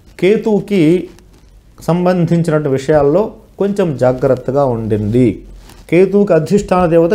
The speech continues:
గణపతి, ఒక గణపతి క్షేత్రం సందర్శించండి. లేదంటే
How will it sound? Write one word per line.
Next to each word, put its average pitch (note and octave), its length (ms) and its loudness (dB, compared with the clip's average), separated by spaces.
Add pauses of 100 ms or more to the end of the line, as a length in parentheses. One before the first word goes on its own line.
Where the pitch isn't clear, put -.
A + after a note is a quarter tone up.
గణపతి, C3 380 -2 (560)
ఒక C#3+ 80 -2 (100)
గణపతి C#3 380 -2
క్షేత్రం D#3 380 0 (120)
సందర్శించండి. D#3 640 0 (460)
లేదంటే E3+ 260 0